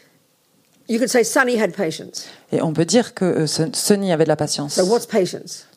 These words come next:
Speaker 2: Donc, qu'est-ce que c'est la
Speaker 1: It's a
Speaker 2: patience ?
Speaker 1: hugely brave state of mind.
Speaker 2: C'est un état d'esprit incroyablement courageux.
Speaker 1: Anger is like a panic attack.
Speaker 2: La colère, c'est comme une, une
Speaker 1: How
Speaker 2: attaque de panique.
Speaker 1: dare that be happening to me?
Speaker 2: Mais de quel droit ? Comment est-ce que c'est possible que ça, ça m'arrive ?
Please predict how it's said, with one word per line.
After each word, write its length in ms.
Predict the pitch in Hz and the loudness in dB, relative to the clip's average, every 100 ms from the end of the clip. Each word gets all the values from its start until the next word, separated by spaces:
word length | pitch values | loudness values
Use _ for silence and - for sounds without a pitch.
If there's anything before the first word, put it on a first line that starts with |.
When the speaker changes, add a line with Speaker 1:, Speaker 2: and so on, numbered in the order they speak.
| - | -12
Speaker 2:
Donc, 140 | 160 | -4
qu'est-ce 160 | 180 175 | -2 -2
que 80 | 180 | -2
c'est 120 | 175 | 0
la 80 | 156 | 2
Speaker 1:
It's 180 | 156 151 | 0 2
a 60 | 190 | 0
Speaker 2:
patience ? 360 | 151 - - 302 | 0 -8 -8 -6
Speaker 1:
hugely 840 | 285 302 339 381 359 302 170 180 | -4 0 4 4 4 2 0 -2
brave 680 | 160 143 180 226 269 214 160 | -2 -2 0 2 4 4 0
state 300 | 156 165 156 | -4 -4 -4
of 100 | 139 | -4
mind. 340 | 127 110 - - - - | -6 -8 -10 -16 -20 -8
Speaker 2:
C'est 200 | - 135 | -2 0
un 220 | 165 170 | 2 2
état 360 | 185 190 190 170 | 2 2 0 2
d'esprit 640 | 175 175 - - - 208 - | 0 -2 -4 -8 -4 -4 0
incroyablement 800 | 190 196 - 185 165 156 160 156 | -2 -2 -2 0 2 0 0 0
courageux. 480 | - 160 165 180 190 - _ _ | -2 0 0 0 -2 -6 _ _
Speaker 1:
Anger 280 | 214 262 294 240 | 0 0 2 0
is 60 | |
like 160 | 202 185 | 0 -2
a 40 | |
panic 400 | 151 - 285 240 | -4 -2 2 2
attack. 440 | 165 - - - - - - - | 0 -2 -6 -8 -18 -18 -20 -4
Speaker 2:
La 100 | - | 0
colère, 320 | 165 208 214 - | 2 4 2 0
c'est 100 | 180 | -2
comme 240 | 175 170 | -2 -2
une, 400 | 170 180 170 165 165 165 | 0 0 0 0 0 2
une 160 | 175 165 | 2 2
Speaker 1:
How 20 | 156 | 4
Speaker 2:
attaque 220 | 160 180 | 4 2
de 80 | 220 | 2
panique. 320 | 190 196 233 | 2 2 2
Speaker 1:
dare 500 | 370 370 349 330 320 | 2 4 6 4 4
that 180 | 294 277 | 0 -4
be 140 | 294 277 | -2 -2
happening 300 | 285 262 269 | -2 -2 -4
to 120 | 269 247 | -2 -2
me? 240 | 254 202 - - | -2 -4 -8 -6
Speaker 2:
Mais 60 | 170 | -2
de 100 | 175 | 0
quel 280 | 180 202 185 | 2 2 2
droit ? 280 | 190 - 226 | 2 2 2
Comment 140 | 180 | 0
est-ce 80 | 170 | -2
que 60 | 170 | 0
c'est 140 | 196 | 0
possible 440 | 196 220 - 233 | 2 0 0 -2
que 80 | 190 | -2
ça, 100 | 180 | -2
ça 120 | 175 170 | 0 0
m'arrive ? 340 | 156 156 156 | 0 -2 -4